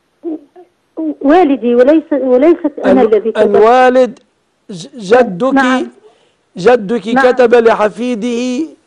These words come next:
Speaker 2: جزءا
Speaker 1: مش
Speaker 2: من
Speaker 1: لحفيده،
Speaker 2: الميراث.
Speaker 1: لابن أخيه، لابن أخيه.
Speaker 2: ما هو ابن أخيه؟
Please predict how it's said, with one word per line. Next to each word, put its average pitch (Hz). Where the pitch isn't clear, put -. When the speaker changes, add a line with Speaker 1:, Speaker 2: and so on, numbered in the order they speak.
Speaker 2:
جزءا 240
Speaker 1:
مش 339
Speaker 2:
من 233
Speaker 1:
لحفيده، 247
Speaker 2:
الميراث. 233
Speaker 1:
لابن 294
أخيه، 294
لابن 269
أخيه. 262
Speaker 2:
ما 139
هو 160
ابن 202
أخيه؟ 233